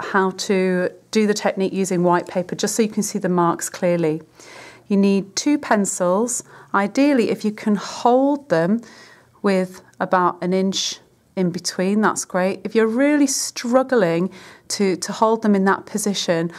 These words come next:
one thing you can do is we can actually tape, uh, the pencils together. So let me know if, that you're struggling with that. Okay, have a nice gap between the two pencil tips, and we're going to just start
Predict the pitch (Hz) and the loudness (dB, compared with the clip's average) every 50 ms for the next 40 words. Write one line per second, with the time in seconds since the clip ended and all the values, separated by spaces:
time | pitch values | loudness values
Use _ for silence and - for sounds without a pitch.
0 | - - - - - 214 214 220 226 220 - 240 220 214 214 214 - - 220 208 | -18 -20 -18 -6 0 0 2 2 2 0 0 2 2 2 2 0 -2 0 0 2
1 | 196 190 180 180 180 - 190 - - 202 - - - - - 196 190 180 185 - | 2 2 0 -2 -2 -4 -8 -6 -2 -2 -2 -2 -4 -4 -4 -4 -4 -4 -6 -8
2 | - - - - 226 208 196 190 170 - - - - - _ - - - - - | -8 -8 -4 -2 0 0 0 0 -4 -6 -10 -16 -20 -20 _ -20 -20 -20 -20 -20
3 | - - - - 185 180 175 175 - - 190 - - 190 175 175 175 - 180 170 | -20 -14 -6 -2 0 2 2 0 -2 -4 -8 -8 -4 -2 -2 -2 -2 -4 -6 -6
4 | - - 190 - 170 160 165 170 - 190 180 226 254 254 254 262 240 214 185 180 | -6 -6 -4 -4 -2 -2 -2 -2 0 2 2 2 2 2 2 2 2 2 2 0
5 | 180 175 - - - _ - - 180 - - 190 175 - - - 175 170 180 180 | -2 -4 -6 -12 -20 _ -2 -2 -2 -2 -2 -4 -6 -4 -2 -2 -2 0 0 -2
6 | 180 185 180 175 180 175 160 151 156 170 - _ _ _ _ _ _ _ - - | 0 0 0 -2 -2 -2 -2 -2 -2 -4 -8 _ _ _ _ _ _ _ -20 -18
7 | - - 202 170 160 160 160 - _ _ _ _ - - - - - - - - | -8 -4 -2 -2 -2 -2 -4 -8 _ _ _ _ -20 -20 -20 -20 -20 -18 -6 -2
8 | 208 190 185 202 220 240 254 269 269 262 - - 226 - - 196 - - 202 175 | 0 0 2 4 4 4 4 4 2 0 0 -2 -2 -2 -4 -8 -8 -4 -2 -2
9 | 175 170 175 - - 175 170 170 - 208 202 202 196 - - 202 202 - - 196 | -2 -2 -4 -6 -6 -6 -8 -6 -4 -2 -2 -2 -2 -4 -6 -8 -8 -4 -2 -2
10 | 185 - - - - - - - - - - - - - - 180 175 175 175 170 | -2 -2 -6 -12 -16 -16 -18 -20 -20 -20 -20 -20 -10 -4 0 0 0 0 0 -2
11 | 175 170 185 175 - 185 180 175 170 170 - - - - - 269 269 262 - - | -4 -4 -6 -4 -2 0 0 0 -2 -4 -8 -14 -10 -2 0 0 2 0 0 -6
12 | - - - - 190 180 175 175 175 - | -6 -6 -2 0 2 2 2 2 0 -2